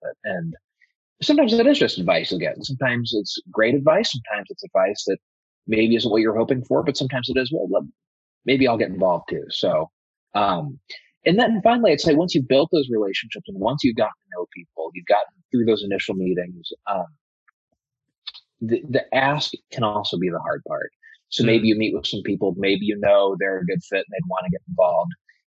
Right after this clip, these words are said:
Speaker 1: That's where a lot of people kinda get shy and where it, it, it gets uncomfortable for us. But,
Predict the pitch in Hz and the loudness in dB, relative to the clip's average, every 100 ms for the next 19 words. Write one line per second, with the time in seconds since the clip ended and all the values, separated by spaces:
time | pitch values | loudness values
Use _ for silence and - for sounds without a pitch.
0 | - 127 - 123 113 107 107 104 95 107 | 2 2 4 4 6 4 2 -4 -4 -4
1 | 92 85 - 95 80 80 80 85 85 - | -2 -4 -2 -2 -2 -4 -6 -6 -6 -6
2 | - - 330 _ - 339 - 113 107 113 | -12 -20 -20 _ -20 -10 -2 -2 0 0
3 | 131 135 127 120 98 92 90 82 80 - | 0 2 0 -2 -4 -6 -6 -6 -8 -6
4 | 87 78 - - - 85 | -4 -4 -6 -6 -2 -2